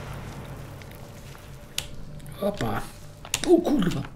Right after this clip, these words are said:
O kurde. No niestety chyba... o, udało się, dobra. Już chciałem się pożegnać, ale wiecie co? Nie wiem, na dół chyba... Tu jest jakaś lina na dole, ale, ale zobaczmy.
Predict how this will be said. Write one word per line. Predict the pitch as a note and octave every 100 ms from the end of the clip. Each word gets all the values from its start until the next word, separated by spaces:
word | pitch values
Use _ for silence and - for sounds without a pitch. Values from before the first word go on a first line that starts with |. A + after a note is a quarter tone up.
| - - - - - - -
O | E3 C#4+
kurde. | - E3+ F#3+ C3 A2 - - - -
No | G#3+ G#3+
niestety | G3+ - G#3 G3+
chyba... | F#3 F3 -
o, | D#3+
udało | A#2+ A#2 A2+
się, | G#2 A2
dobra. | G#2+ G2+ - A2+ - - - - -
Już | A#2 -
chciałem | - A2+
się | A2+
pożegnać, | - A2+ A#2+ G#2+ G2+ B2
ale | A#2+ B2 C3
wiecie | D3 D#3+
co? | D#3 D#3+
Nie | C3+
wiem, | A2+
na | A2 D#3
dół | C#3+
chyba... | C#3 A#2+ A#2 - - - - - - - - - - - - - - - -
Tu | F#3
jest | B3+ E3+
jakaś | D3 A#2+
lina | A2+ B2+ C#3 A#2+
na | A2+
dole, | A2 A2 A2 A2
ale, | G#2+ A2 A2 G#2+ - - - - - - - - - - - - - - - - - - - - -
ale | D4
zobaczmy. | C#4+ B2+ A2 G#2+ G2+